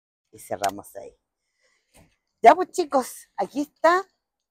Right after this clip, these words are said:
el C X sesenta. Son cuatro versiones. Distancia entre ejes, ¿cuánto dije?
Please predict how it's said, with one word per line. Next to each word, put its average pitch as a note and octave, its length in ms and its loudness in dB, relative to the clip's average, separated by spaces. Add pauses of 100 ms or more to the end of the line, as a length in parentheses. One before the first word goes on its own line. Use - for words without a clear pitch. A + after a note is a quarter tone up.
(200)
el G3+ 320 -2 (600)
C F#3 240 4
X F3 240 -4
sesenta. - 760 -10
Son G3+ 280 -6
cuatro C#3+ 460 0
versiones. - 720 -8 (680)
Distancia A3+ 500 -4
entre B3 340 -4
ejes, A#3 300 -10
¿cuánto A3+ 360 -8
dije? B3+ 440 -12